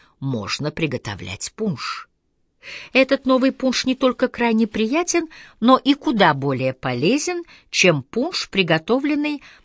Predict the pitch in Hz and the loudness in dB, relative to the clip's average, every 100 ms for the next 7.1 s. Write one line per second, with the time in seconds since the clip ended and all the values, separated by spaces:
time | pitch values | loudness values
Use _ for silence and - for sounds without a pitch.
0 | _ 180 202 202 - 175 190 185 233 269 | _ 2 4 2 0 0 2 2 2 0
1 | - 339 - - - 170 - 202 247 - | 0 -2 -4 -4 0 0 0 0 0 -2
2 | 269 269 - 170 - - 175 - _ _ | -4 -4 -6 -8 -6 -4 -4 -4 _ _
3 | _ _ _ _ 214 - 180 175 185 160 | _ _ _ _ -2 2 0 4 4 4
4 | - 143 127 170 185 285 302 - - - | 0 -8 0 2 4 2 0 -4 -6 -4
5 | 160 143 135 135 123 - _ _ _ 226 | 0 0 -2 -4 -4 -10 _ _ _ -4
6 | 226 - - 233 - - 160 139 107 82 | -2 -4 -4 -4 -4 -2 0 0 -2 -10
7 | 78 | -16